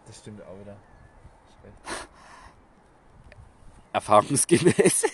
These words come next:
Speaker 2: <laughs> Spaß.
Speaker 1: Jeder hat Erfahrung mit Google.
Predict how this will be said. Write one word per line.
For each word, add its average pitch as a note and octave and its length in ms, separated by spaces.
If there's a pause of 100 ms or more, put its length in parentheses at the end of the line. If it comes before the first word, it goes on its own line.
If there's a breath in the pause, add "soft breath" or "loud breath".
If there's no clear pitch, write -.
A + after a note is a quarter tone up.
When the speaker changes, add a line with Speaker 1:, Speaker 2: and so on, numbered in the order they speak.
(300)
Speaker 2:
<laughs> - 360
Spaß. - 600 (2000 loud breath)
Speaker 1:
Jeder A2 180
hat B2 120
Erfahrung F2+ 420
mit F#2 160
Google. F#2 320